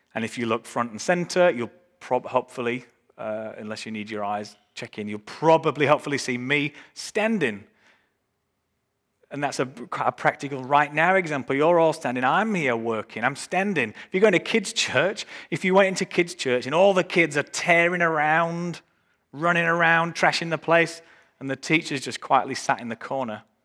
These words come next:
kinda holding their knees, rocking back and forth, you would think something is wrong here.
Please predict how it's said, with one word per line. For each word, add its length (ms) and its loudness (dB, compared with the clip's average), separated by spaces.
kinda 260 0
holding 460 -2
their 160 -4
knees, 540 -6
rocking 360 -4
back 240 -2
and 100 -10
forth, 320 -2
you 80 -6
would 100 -2
think 220 0
something 340 -2
is 120 -2
wrong 400 4
here. 280 0